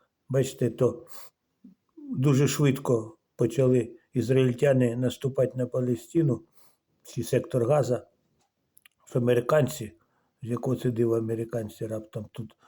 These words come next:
дуже скомандували і зупинили ту операцію. Бо виявилось, дуже швидко все це там можна знести, коли насправді, як у них авіація, все є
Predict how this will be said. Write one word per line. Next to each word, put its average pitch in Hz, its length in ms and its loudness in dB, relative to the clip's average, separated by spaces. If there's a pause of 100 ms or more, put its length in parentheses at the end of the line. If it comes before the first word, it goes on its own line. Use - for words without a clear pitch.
(200)
дуже 117 240 0
скомандували 127 840 0 (240)
і 117 80 -4
зупинили 117 640 0
ту 110 160 -8
операцію. 101 720 -10 (4000)
Бо 135 100 2
виявилось, 127 500 4
дуже 120 280 -2
швидко 127 420 -2
все 113 200 -8
це 123 140 -12
там 120 180 -4
можна 113 360 -4
знести, 113 580 -6 (800)
коли 110 380 -4
насправді, 113 640 -2
як 110 160 -6
у 110 60 -10
них 107 180 -10
авіація, 120 500 -6
все - 220 -10
є 110 180 -8